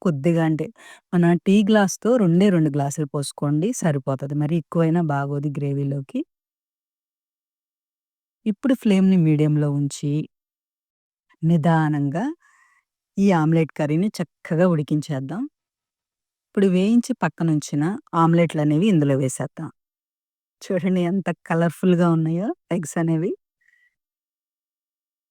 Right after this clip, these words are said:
మీరు గాని ఇంట్లో ఎప్పుడూ ట్రై చేయకపోతే మాత్రం ఎగ్ ఆమ్లెట్ కర్రీ ఒక్కసారి ఈ స్టైల్‌లో చేయండి. రుచి అద్భుతం.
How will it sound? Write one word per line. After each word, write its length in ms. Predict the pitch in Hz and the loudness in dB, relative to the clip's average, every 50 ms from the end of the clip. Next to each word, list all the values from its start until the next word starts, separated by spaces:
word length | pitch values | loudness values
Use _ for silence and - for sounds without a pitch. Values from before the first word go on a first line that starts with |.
| _ _ _ _ _ _ _ _ _ _ _ _ _ _ - | _ _ _ _ _ _ _ _ _ _ _ _ _ _ 0
మీరు 220 | 196 202 214 208 214 | 2 4 4 4 2
గాని 220 | 208 208 240 262 | 2 2 2 4
ఇంట్లో 240 | 254 220 202 220 226 220 | 4 4 4 4 4 4
ఎప్పుడూ 300 | 196 175 - 196 180 190 | 4 2 0 -2 -2 -2
ట్రై 220 | 175 - 175 160 165 | -2 -2 -2 -4 -4
చేయకపోతే 640 | 156 - 170 160 165 151 - - 160 151 143 - 151 | -4 -4 -4 -4 -4 -6 -6 -8 -8 -6 -4 -4 -4
మాత్రం 400 | 151 151 147 143 - - 208 247 302 311 _ _ - | -2 -2 -4 -6 -6 -6 -4 -2 -4 -4 _ _ -2
ఎగ్ 240 | 208 208 196 190 233 | 0 2 2 4 4
ఆమ్లెట్ 380 | 208 175 180 180 180 175 - | 4 4 4 2 0 -2 -4
కర్రీ 240 | - - 165 160 165 | -4 -4 -2 -2 -2
ఒక్కసారి 520 | 165 151 - - - - 160 160 165 165 - - | -2 -4 -6 -10 -8 -6 -4 -4 -4 -4 -4 -4
ఈ 120 | 196 190 190 | -2 -2 -2
స్టైల్‌లో 440 | - - - 180 170 170 170 175 175 | -2 -2 -2 0 0 0 0 -2 -4
చేయండి. 560 | - - 165 147 151 147 151 156 156 208 254 311 349 - _ _ _ _ _ _ - | -4 -4 -4 -4 -2 -2 -4 -2 -2 -4 -4 -6 -8 -12 _ _ _ _ _ _ -2
రుచి 460 | 185 170 156 180 185 - - - 254 233 202 | -2 0 2 2 0 0 -2 -2 -2 -2 -2
అద్భుతం. 600 | - 160 160 143 139 143 185 185 151 - 196 233 | -2 -4 -6 -6 -2 0 0 0 0 -2 -4 -4